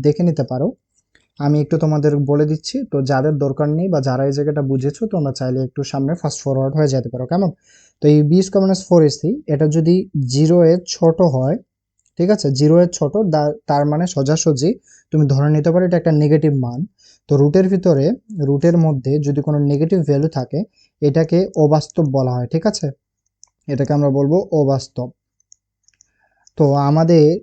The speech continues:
এর জন্য অবাস্তব সমাধান আসবে, বাস্তব কোনো সমাধান পাওয়া যাবে না। আশা করছি তোমরা ক্লিয়ার হয়েছো।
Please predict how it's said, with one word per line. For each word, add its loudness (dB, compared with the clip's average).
এর 2
জন্য 2
অবাস্তব 0
সমাধান 2
আসবে, 0
বাস্তব -6
কোনো 0
সমাধান -2
পাওয়া 0
যাবে -4
না। -10
আশা -4
করছি -4
তোমরা 0
ক্লিয়ার 2
হয়েছো। -2